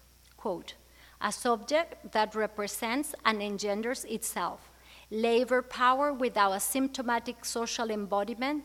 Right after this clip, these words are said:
subject proletariat, but therefore surrendered by a multitude of su-,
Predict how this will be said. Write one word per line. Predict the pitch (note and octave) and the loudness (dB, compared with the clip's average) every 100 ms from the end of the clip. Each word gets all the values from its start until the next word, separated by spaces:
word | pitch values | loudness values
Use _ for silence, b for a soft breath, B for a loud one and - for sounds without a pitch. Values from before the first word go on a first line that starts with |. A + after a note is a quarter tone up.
| - | -10
subject | - - G3+ F#3 F#3+ F#3+ | -10 -2 0 0 -6 -10
proletariat, | - G3+ G3+ F#3+ - - G#3+ G#3+ A#3+ C#4 - B B B B | -6 -4 -4 -8 -12 -6 -2 -2 -2 -6 -10 B B B B
but | G#3 C4 A3 | 6 8 8
therefore | C4+ - D4+ E4 | 6 8 6 6
surrendered | - D4 C#4 C#4 C4+ B3+ | 2 0 4 4 2 0
by | A#3 | 0
a | A3+ A3+ | 0 2
multitude | B3+ D4+ - C#4+ - C4 B3 | 2 2 0 -6 -4 -4 -4
of | - G#3+ | -4 -4
su-, | - - | -4 -6